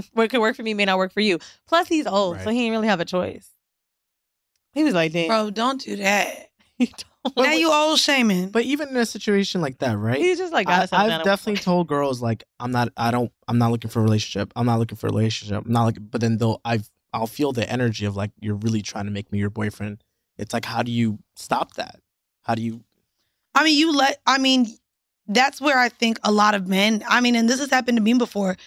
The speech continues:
Speaker 3: when I've started something, maybe it's just fuck friends, and then later went into, "Ooh, I really like this person. Now I maybe wanna make them, uh, like, have a relationship with them."
Speaker 2: Mm-hmm.
Speaker 3: I've had men, once I've expressed that and they've let me know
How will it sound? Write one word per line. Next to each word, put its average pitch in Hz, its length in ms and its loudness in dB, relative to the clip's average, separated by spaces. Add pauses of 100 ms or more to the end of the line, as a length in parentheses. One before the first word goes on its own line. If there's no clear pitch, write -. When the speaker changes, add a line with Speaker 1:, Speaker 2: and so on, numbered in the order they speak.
(180)
Speaker 3:
when 233 160 2
I've 247 320 0 (420)
started 247 440 0
something, 240 480 0
maybe 220 240 2
it's 214 160 0
just 214 180 -2
fuck 208 220 0
friends, 196 560 -2 (260)
and 233 160 4
then 220 200 2
later 226 280 2
went 214 280 -2
into, 208 760 2 (540)
"Ooh, 262 80 4
I 254 120 2
really 254 200 -4
like 226 220 -4
this 208 100 -8
person. 196 300 -6
Now 190 100 2
I 202 60 2
maybe 196 200 -2
wanna 196 200 -2
make 196 180 -4
them, 190 260 -2 (140)
uh, - 160 -10
like, 185 200 0
have 196 140 0
a 196 40 -12
relationship 220 500 0
with 190 100 -8
them." 190 200 0
Speaker 2:
Mm-hmm. - 280 -12 (120)
Speaker 3:
I've 285 180 4
had 311 160 4
men, 269 320 2
once 247 240 0
I've 226 180 2
expressed 226 460 -2
that 277 240 2
and 220 160 2
they've 214 220 4
let 240 240 0
me 247 100 4
know 240 320 2